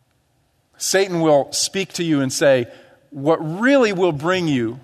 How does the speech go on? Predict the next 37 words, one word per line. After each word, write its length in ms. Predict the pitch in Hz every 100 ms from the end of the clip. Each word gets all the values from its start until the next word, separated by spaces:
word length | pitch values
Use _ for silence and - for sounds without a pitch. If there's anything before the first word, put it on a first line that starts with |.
| -
fulfillment 540 | 139 - 185 170 143
in 80 | 135
life 500 | 135 123 104 - - _ _ _ _ _ _ _ _
is 180 | 131 123
this, 440 | 175 214 120 - -
not 260 | 127 120 120
that." 340 | 160 143 - _ _ _ _ _ _ _ _ _ _ _ _ _ _
Satan 360 | - 180 165
came 280 | 156 170 165
to 140 | 156 165
Eve 260 | 156 175
in 60 | 147
the 80 | 135
garden 400 | 123 147 156 139
and 120 | 120
said, 260 | - 139 135
"No, 100 | 160
what 340 | 156 160 175
really 400 | 190 285 269 226
is 200 | 180 143
valuable 640 | 131 190 185 202 160 120
to 140 | 117 143
you 220 | 131 117
and 140 | 143
what 160 | 160 180
really 260 | 214 277 247
will 180 | 202
bring 200 | 185 190
you 80 | 180
satisfaction 880 | 170 208 185 - - 185 190 - 151
in 60 |
life 420 | 131 123 120 - -
is 120 | 202
not 180 | 285 -
the 80 | 170
whole 180 | 175
garden, 380 | 165 175 170 156